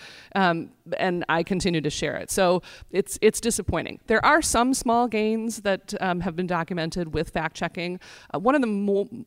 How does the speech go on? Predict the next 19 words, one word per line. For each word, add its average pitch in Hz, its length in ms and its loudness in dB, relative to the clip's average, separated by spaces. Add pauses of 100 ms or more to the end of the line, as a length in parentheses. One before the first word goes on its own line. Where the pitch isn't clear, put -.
(120)
I 180 80 2
would 180 180 2
argue 175 220 -2
mo-, 175 420 0
most 220 260 4
positive 285 440 2
parts 294 260 -2
of 269 80 -6
it 302 180 4 (280)
is 196 180 4
just 190 460 -2 (340)
reinforcing 233 1080 2
the, 180 260 0
the 170 460 -2
view 208 280 2
that 165 180 2 (240)
journalists 214 640 0
are 160 380 -2 (500)
about 160 460 2